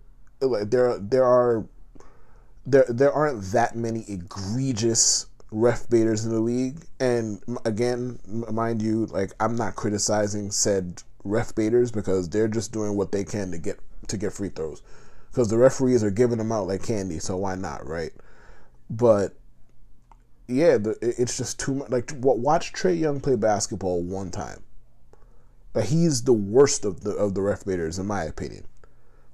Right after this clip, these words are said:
Like, the, the, all the hostage dribbles that just lead, lead to him falling to the ground.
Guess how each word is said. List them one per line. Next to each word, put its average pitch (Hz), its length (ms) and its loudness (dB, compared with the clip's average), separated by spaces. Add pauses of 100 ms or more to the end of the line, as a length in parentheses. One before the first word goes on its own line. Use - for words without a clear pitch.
Like, 107 260 2
the, 101 160 2
the, 85 300 -8
all 131 200 8
the 131 60 4
hostage 127 540 2
dribbles 123 460 4
that 117 80 0
just 101 140 -6
lead, 117 220 -4
lead 117 240 0
to 120 140 0
him 117 60 -2
falling 113 320 2
to 110 60 -6
the 110 60 -2
ground. 104 580 -2